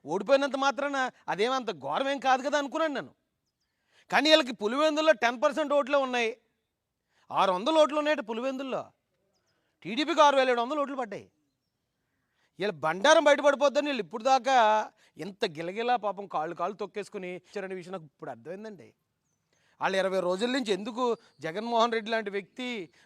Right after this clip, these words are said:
మొత్తం వాళ్ళ వ్యవస్థ అంతా ఇదేదో స్టేట్ ఇష్యూ లాగా ఈ జడ్పీటీసీని ఎందుకు ఫోకస్ చేస్తున్నారు రా అనుకున్నాను నేను.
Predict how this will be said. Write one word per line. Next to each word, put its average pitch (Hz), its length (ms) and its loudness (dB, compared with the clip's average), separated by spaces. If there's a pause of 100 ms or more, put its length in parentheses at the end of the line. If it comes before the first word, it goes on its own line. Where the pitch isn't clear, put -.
మొత్తం 170 240 -4
వాళ్ళ 208 160 6
వ్యవస్థ 175 380 0
అంతా 240 300 -2
ఇదేదో 196 260 -6
స్టేట్ 190 380 -8
ఇష్యూ 247 180 -12
లాగా 233 280 2 (380)
ఈ 208 80 -8 (140)
జడ్పీటీసీని 220 580 -4
ఎందుకు 220 260 -12
ఫోకస్ 262 280 0
చేస్తున్నారు 233 380 -4
రా 202 80 2 (100)
అనుకున్నాను 262 380 -4
నేను. 151 140 -10